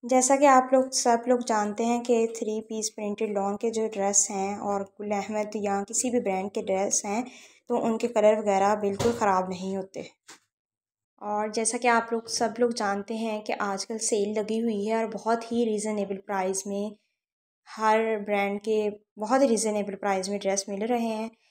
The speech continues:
इस तरह गुल अहमद के भी बहुत ही रीज़नेबल प्राइस में ड्रेस मिल रहे हैं।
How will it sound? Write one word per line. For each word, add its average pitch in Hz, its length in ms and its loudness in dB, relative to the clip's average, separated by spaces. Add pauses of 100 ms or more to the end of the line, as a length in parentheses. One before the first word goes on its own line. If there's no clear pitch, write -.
(160)
इस - 160 -2
तरह 233 160 2
गुल 208 160 0
अहमद 220 380 0
के - 180 0
भी 240 100 2
बहुत 208 400 0
ही 247 120 2
रीज़नेबल 202 440 0
प्राइस 185 500 -4
में 254 100 0
ड्रेस 196 300 0
मिल 180 140 -8
रहे 180 220 -8
हैं। 185 200 -8